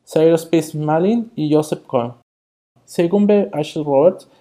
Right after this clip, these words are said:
historiador mormón, ese grupo se reunió en el templo de Kirtland y reclamó su propiedad, supuestamente. En ocasiones recurrieron a la violencia para respaldar sus reclamos. La imprenta de la iglesia fue tomada por el sheriff, siguiendo instrucciones del tribunal del condado, y el catorce de enero de mil ochocientos treinta y ocho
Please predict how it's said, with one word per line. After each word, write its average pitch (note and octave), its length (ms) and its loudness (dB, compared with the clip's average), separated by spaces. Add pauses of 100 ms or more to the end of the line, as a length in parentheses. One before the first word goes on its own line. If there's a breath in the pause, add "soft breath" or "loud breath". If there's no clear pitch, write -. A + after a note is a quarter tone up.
(100)
historiador D3 500 2
mormón, D#3 420 -2
ese F3+ 220 -4
grupo F#3+ 320 0
se G3 100 0
reunió C#3+ 280 0
en D3+ 100 -4
el D3 80 -4
templo C#3+ 280 -2
de C3+ 140 -4
Kirtland C#3 480 0 (560 soft breath)
y F#3+ 80 2
reclamó E3 400 0
su - 160 -8
propiedad, C3 460 -2
supuestamente. E3 880 -2 (640)
En D3+ 140 -6
ocasiones E3 480 -4
recurrieron D#3+ 720 2
a E3+ 60 -2
la D3 80 2
violencia C#3 640 -2
para C#3+ 180 2
respaldar C#3 380 0
sus C#3+ 160 -4
reclamos. B2+ 580 -6 (600)
La F3+ 60 2
imprenta F#3 420 2
de F#3+ 120 4
la D3 100 4
iglesia C#3+ 380 0
fue F3 160 -2
tomada D#3+ 360 0
por C#3+ 140 0
el B2 60 -4
sheriff, C#3+ 380 0
siguiendo E3+ 360 -4
instrucciones F3 600 -4
del D3+ 120 -4
tribunal C3 580 -2
del D3+ 140 -2
condado, B2+ 560 4
y D#3 80 0
el C#3+ 60 -2
catorce D3 480 0
de D#3+ 80 2
enero D3 340 0
de F3 80 2
mil D3 160 -4
ochocientos E3 480 -6
treinta D3+ 240 -4
y B2+ 80 0
ocho D#3 360 0